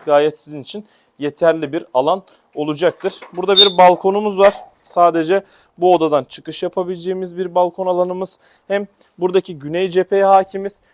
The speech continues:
hem burada yolu da görebiliyoruz zaten. Ana yoldan buradan arabalar geçiyor. Burada havuz cephemiz de var. Havuza da bakabiliyoruz. Çamaşırlık için kullanılan bir balkon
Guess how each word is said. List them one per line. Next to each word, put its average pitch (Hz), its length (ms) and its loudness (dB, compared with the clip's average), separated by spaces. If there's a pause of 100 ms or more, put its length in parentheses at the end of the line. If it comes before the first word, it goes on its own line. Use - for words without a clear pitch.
(120)
hem 190 220 -8
burada 185 260 -6 (160)
yolu 160 240 -4
da 180 80 -2
görebiliyoruz 160 680 -4
zaten. 135 320 -2
Ana 160 220 -4
yoldan 151 380 -6
buradan 147 200 -8
arabalar 139 420 -2
geçiyor. 147 500 -6 (100)
Burada 180 220 -6
havuz 170 380 -8
cephemiz 180 460 -10
de 175 100 0
var. 180 140 2 (160)
Havuza 156 360 -10
da 180 120 -2
bakabiliyoruz. 175 720 -4 (340)
Çamaşırlık 214 680 -6
için 208 240 -10
kullanılan 170 800 -4
bir 208 160 -6 (380)
balkon 151 500 2